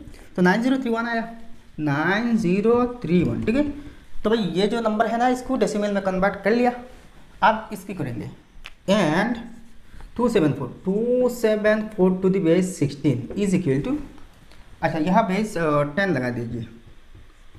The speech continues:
ना लगाए तो, तो भी चलेगा, तो लगाना अच्छा है।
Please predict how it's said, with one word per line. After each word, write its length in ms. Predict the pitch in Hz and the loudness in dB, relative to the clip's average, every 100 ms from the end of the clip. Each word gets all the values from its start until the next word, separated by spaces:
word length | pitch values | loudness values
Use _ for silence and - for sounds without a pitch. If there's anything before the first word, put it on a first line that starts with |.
| - - - | -20 -16 -4
ना 180 | 156 220 | 0 2
लगाए 240 | 233 226 | 4 2
तो, 120 | 220 | 2
तो 120 | 220 | -2
भी 120 | 202 202 | -4 -2
चलेगा, 280 | 190 175 | -2 -2
तो 420 | 185 190 190 156 156 | -2 -4 -4 -4 0
लगाना 240 | 160 202 | 0 0
अच्छा 220 | 214 220 | -2 -6
है। 160 | 190 | -10